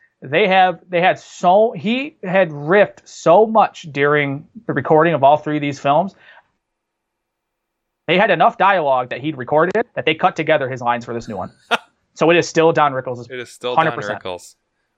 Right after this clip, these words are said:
Speaker 1: Yep,
Speaker 2: That's
Speaker 1: which I think
Speaker 2: amazing.
Speaker 1: is awesome. I think that is
Speaker 2: They
Speaker 1: great.
Speaker 2: had enough
Speaker 1: 'Cause that was my
Speaker 2: extra
Speaker 1: big thing where it's like, no one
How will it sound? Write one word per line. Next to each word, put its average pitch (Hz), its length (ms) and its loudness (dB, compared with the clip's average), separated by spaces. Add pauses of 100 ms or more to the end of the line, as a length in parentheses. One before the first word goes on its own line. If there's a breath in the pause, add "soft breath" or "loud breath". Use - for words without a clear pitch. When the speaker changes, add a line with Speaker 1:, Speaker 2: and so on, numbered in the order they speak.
(220)
Speaker 1:
Yep, 120 140 -2
Speaker 2:
That's - 240 -2
Speaker 1:
which 170 100 -6
I 180 140 0
think 180 160 -8
Speaker 2:
amazing. 110 300 -6
Speaker 1:
is 110 40 -14
awesome. 127 360 -2 (360)
I 139 60 -8
think 143 160 -6
that 143 100 0
is 135 220 -8
Speaker 2:
They 120 60 -20
Speaker 1:
great. 120 140 -4
Speaker 2:
had 123 140 -2
enough 113 220 -6
Speaker 1:
'Cause 143 80 -10
that 165 160 0
was 165 100 -8
my 156 80 0
Speaker 2:
extra 156 160 0
Speaker 1:
big 160 60 -10
thing 156 120 -6
where 131 120 -6
it's 127 120 -8
like, 131 220 0 (380)
no 196 160 4
one 202 260 2